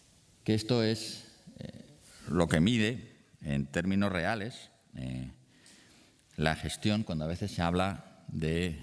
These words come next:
eh, si hemos primado o no hemos primado, eh, en nuestras medidas, eh, la actividad económica.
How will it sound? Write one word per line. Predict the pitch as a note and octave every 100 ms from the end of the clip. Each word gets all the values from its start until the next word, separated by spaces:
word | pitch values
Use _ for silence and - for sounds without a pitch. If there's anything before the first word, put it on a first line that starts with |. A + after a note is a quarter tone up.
| -
eh, | - C#2+ C2 D#2 _ _ _ -
si | - E2+
hemos | F2 F2+
primado | - D2+ E2+ F#2
o | C#2+ D#2
no |
hemos | E2 F#2 -
primado, | D#2 D2 D#2 E2 E2+ - - - - - - _ C#2+
eh, | C#2 C#2+
en | E2 D#2+
nuestras | D#2 D#2 D2+
medidas, | C#2+ C#2+ F#2 F2+ F#2 G#2+ - - _ _ -
eh, | C2+ C2
la | C2
actividad | - D#2 D#2 D#2+
económica. | D#2 F2+ E2+ C#2+